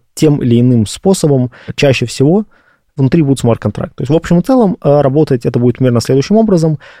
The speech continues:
Э, некий смарт-контракт получает токены в одной сети и выбрасывает события.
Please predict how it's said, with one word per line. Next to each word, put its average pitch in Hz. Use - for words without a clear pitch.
Э, 127
некий 135
смарт-контракт 127
получает 113
токены 110
в 101
одной 110
сети 220
и 214
выбрасывает 143
события. 123